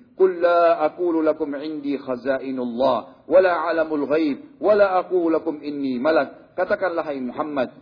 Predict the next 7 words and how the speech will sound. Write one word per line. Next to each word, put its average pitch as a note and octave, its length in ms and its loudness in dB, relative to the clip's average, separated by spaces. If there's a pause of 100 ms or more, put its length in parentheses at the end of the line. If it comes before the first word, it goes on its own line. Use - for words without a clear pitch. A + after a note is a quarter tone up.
(120)
saya G3 240 -6
tidak F3 240 -2
pernah F#3 240 -6
tahu F#3 640 -2
dan F#3+ 240 2
tidak F#3 320 -4
memiliki F#3+ 800 -6